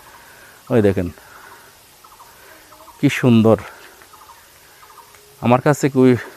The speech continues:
সুন্দর লাগছে। পাহাড়ের চূড়ার ওপরে এর চেয়ে আর সুন্দর কি,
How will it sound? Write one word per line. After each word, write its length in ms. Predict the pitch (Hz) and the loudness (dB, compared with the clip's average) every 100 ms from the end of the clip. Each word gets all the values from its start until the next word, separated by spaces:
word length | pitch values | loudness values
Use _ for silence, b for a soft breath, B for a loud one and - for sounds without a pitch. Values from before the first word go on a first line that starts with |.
| B B B | B B B
সুন্দর 340 | - 120 117 | -6 0 2
লাগছে। 380 | 120 113 - 135 160 _ b b b b b _ | 2 2 -2 -8 -8 _ b b b b b _
পাহাড়ের 840 | 123 120 131 131 135 139 139 135 127 - | 0 2 2 2 4 6 6 4 2 -4
চূড়ার 340 | - 135 127 | -2 2 4
ওপরে 340 | 120 123 120 123 | 4 4 4 4
এর 80 | |
চেয়ে 180 | 120 143 | 2 0
আর 60 | 123 | 0
সুন্দর 360 | - 120 117 113 - | -2 -2 -2 -2 -4
কি, 160 | 104 | -8